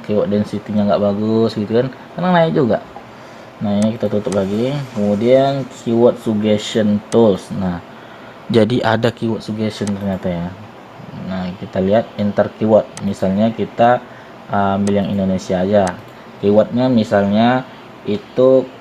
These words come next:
komputer gitu kan. Nah, baru kita suggest. Nah, nanti dia akan mencari. Oke, siap, mencari dan kita lihat di sini. Nah, ini dia. Komputer generasi pertama, komputer gaming, komputer yang bertugas menyimpan informasi halaman web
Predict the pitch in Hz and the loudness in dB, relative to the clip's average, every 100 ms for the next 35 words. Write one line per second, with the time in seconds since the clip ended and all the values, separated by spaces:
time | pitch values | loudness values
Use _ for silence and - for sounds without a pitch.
0 | - - 107 104 101 - 104 98 - 107 | -12 2 4 4 -2 -6 -4 -4 0 0
1 | 104 87 85 87 87 95 104 117 - - | 0 -4 -10 -8 -4 0 0 -2 -8 -12
2 | - - - - 107 98 101 110 104 107 | -12 -14 -18 -6 -2 2 4 2 0 -2
3 | - 101 98 90 - - - 101 90 90 | -2 0 0 0 -8 -16 -10 -6 -4 -4
4 | 95 104 101 - 95 92 90 87 104 135 | -2 0 0 0 -2 -2 -4 -4 -4 -4
5 | 185 - - - - - 110 - 107 104 | -6 -10 -20 -20 -20 -14 -14 -4 -4 -2
6 | 101 107 123 127 107 95 92 92 110 127 | 0 2 4 0 -4 -8 -6 -6 -6 -6
7 | 107 98 98 98 98 98 101 98 - 95 | -4 -4 -6 -4 -4 0 0 -2 -6 -4
8 | 98 117 147 - - - - - - 101 | -2 -2 -4 -8 -20 -20 -20 -18 -6 -2
9 | 101 98 95 98 98 95 95 87 - - | 0 -2 -2 -2 -2 -2 -4 -8 -14 -20
10 | - - 110 110 110 131 123 110 104 98 | -18 -2 0 0 2 0 2 2 2 2
11 | 95 98 95 - 123 120 107 104 - 95 | 0 -2 -4 0 0 2 2 0 -2 -4
12 | 92 92 92 113 120 113 104 101 101 98 | -4 -6 -2 0 2 4 4 2 2 -2
13 | 98 104 127 117 104 104 101 110 101 98 | 0 -2 0 0 0 0 -2 0 0 0
14 | 98 95 104 98 98 - 104 95 98 98 | -2 -4 -2 -2 -2 -4 -2 0 0 0
15 | 95 | -2